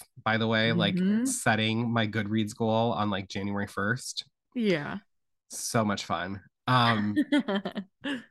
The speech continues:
Speaker 1: but I keep a list of, like, what I read, I think from two thousand seventeen to now.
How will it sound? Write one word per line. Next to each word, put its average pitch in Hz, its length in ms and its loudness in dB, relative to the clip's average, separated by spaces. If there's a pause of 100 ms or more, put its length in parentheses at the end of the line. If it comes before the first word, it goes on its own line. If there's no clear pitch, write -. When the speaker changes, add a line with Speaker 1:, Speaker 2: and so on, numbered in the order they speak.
Speaker 1:
but 123 480 4
I 127 140 4
keep 147 280 -2
a 139 40 2
list 117 400 0
of, 110 120 -4
like, 110 160 0
what 110 240 2
I 110 80 2
read, 107 480 0
I 110 140 -4
think 113 180 -2
from 131 160 2
two 120 160 0
thousand 113 340 0
seventeen 107 520 -2
to - 120 -6
now. 98 460 -2